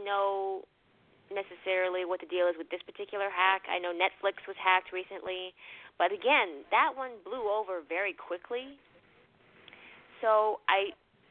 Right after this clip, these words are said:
I could be wrong. I could be wrong, but I kinda suspect the same thing will be the case for, for H B O. I really don't see this going anywhere as being, like, this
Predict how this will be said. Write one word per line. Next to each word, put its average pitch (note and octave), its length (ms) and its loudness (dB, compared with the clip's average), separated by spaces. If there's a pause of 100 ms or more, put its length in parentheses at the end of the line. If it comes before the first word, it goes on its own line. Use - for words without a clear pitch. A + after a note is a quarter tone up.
(380)
I G3+ 80 6
could B3+ 180 -6
be B3 100 -6
wrong. B3+ 300 -2 (580)
I F#3 60 -4
could G#3 200 -10
be G#3+ 120 -10
wrong, F#3+ 400 2 (640)
but F#3 220 6 (1500)
I F#3+ 40 -8
kinda A#3 320 -2
suspect G3+ 340 -2
the F#3 100 -12
same F#3+ 180 0
thing F3+ 200 -6
will D#3+ 100 -4
be E3 320 -6
the D#3 80 -12
case E3 320 -6 (140)
for, D3+ 300 -4 (360)
for D#3 60 -8
H D#3+ 260 -6
B E3 160 -4
O. C3+ 220 0 (800)
I F3 60 4
really G3 260 0
don't F#3 320 0
see F#3 160 -6
this E3+ 100 -4 (100)
going E3 300 0
anywhere D#3+ 480 0
as D3+ 200 -2
being, D#3 340 -6
like, C#3 180 -8
this - 140 -16